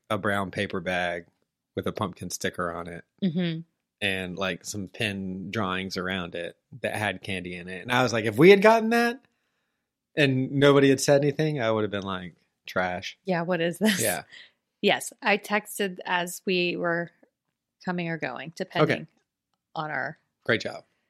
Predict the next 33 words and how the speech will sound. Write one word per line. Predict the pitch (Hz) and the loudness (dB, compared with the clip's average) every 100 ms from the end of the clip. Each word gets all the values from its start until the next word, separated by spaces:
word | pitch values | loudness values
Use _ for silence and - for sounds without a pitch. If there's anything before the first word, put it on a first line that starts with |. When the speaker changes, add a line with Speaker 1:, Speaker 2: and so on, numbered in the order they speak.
| _ - | _ -6
Speaker 1:
Thanks | 117 | -2
for | - | -2
doing | 104 98 | -2 -6
that. | - - | -8 -14
Speaker 2:
hecticness. | - - | -18 -8
No | 233 277 | -4 -2
problem. | 294 302 220 180 | 0 0 0 -2
So | 220 | 2
Speaker 1:
I | |
Speaker 2:
we | 214 | 6
Speaker 1:
had | |
Speaker 2:
did | 254 | 6
Speaker 1:
to | 254 | 8
set | 214 | 8
Speaker 2:
that. | 156 | 6
Speaker 1:
up | - | 4
the | |
candy | - 151 139 | 0 2 2
shoot | 127 117 101 | 0 -2 -2
is | 95 | -2
why | 104 104 | 0 0
I | 107 95 | -2 -4
didn't | 90 - 104 | -6 -14 -18
go. | 107 - - | -16 -16 -4
Speaker 2:
Yes. | 185 143 - - - - _ _ _ _ _ _ _ _ | -2 -2 -6 -14 -16 -20 _ _ _ _ _ _ _ _
We | 190 180 175 | 0 2 2
ran | 185 165 | 0 2
out | 165 151 | 2 0
of | - | -4
time. | - - 123 - 170 _ - | -8 -6 -6 -8 -20 _ -10
Speaker 1:
Yeah. | - - _ _ | -10 -10 _ _
Speaker 2:
So, | - 214 202 196 | 2 6 6 6
and | 180 185 | 2 0